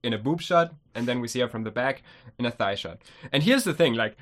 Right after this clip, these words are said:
at this point, I was like, "Okay, okay, I'm gonna, I'm gonna stop this here and make some notes." Because, ah, okay, w-, the first thing we see of her is from Makoto's point of view, who's inside the train, who sees her running at him and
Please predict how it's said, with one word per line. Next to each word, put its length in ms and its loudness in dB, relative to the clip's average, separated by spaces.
at 140 0
this 160 2
point, 360 2
I 80 2
was 160 0
like, 220 -2
"Okay, 360 4
okay, 400 -2
I'm 120 -2
gonna, 320 -4
I'm 100 -6
gonna 140 -6
stop 340 -2
this 200 -2
here 260 -4
and 140 -12
make 160 2
some 220 0
notes." 360 -2
Because, 480 2
ah, 300 6
okay, 340 -2
w-, 220 -10
the 100 -2
first 380 2
thing 220 0
we 100 0
see 520 -4
of 200 -4
her 360 -4
is 220 -4
from 340 0
Makoto's 460 -4
point 240 -4
of 120 -8
view, 260 0
who's 240 -6
inside 500 -2
the 60 -8
train, 420 -6
who 160 -2
sees 380 0
her 260 2
running 400 0
at 240 2
him 380 -6
and 340 0